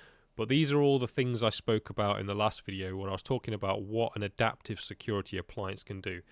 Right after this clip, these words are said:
So these are all the kind of advanced features. So I recommend you have a look at these, you go onto the Sophos website and you do some deep diving into each of these topics. This is an important thing. You wanna set this up properly.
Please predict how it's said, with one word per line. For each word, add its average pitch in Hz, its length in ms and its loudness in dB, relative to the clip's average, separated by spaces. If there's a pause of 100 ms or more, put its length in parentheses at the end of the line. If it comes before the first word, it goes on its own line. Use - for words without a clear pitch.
So - 140 -4
these 135 280 2
are 123 120 4
all 117 160 4
the 113 80 0
kind 113 300 -2
of 104 160 0
advanced 104 560 -2
features. 92 460 -6
So 104 240 0
I - 20 2
recommend 117 600 0
you 104 100 -2
have 139 180 0
a 135 40 0
look 127 240 -2
at 127 80 -8
these, 123 320 0 (260)
you 101 80 -8
go 139 220 4
onto 127 180 0
the 110 80 -4
Sophos 104 460 -2
website 101 560 -2 (200)
and 107 120 -4
you 107 80 -2
do 123 160 2
some 101 320 -4
deep 117 260 0
diving 110 560 2
into 101 260 -6
each 98 160 -6
of 104 80 -10
these 95 200 -10
topics. - 500 -16 (3250)
This - 180 2
is 151 120 0
an 156 80 6
important 147 480 4
thing. 151 260 2 (140)
You 113 120 -2
wanna 123 200 2
set - 260 2
this - 180 -4
up - 180 -4
properly. 117 500 0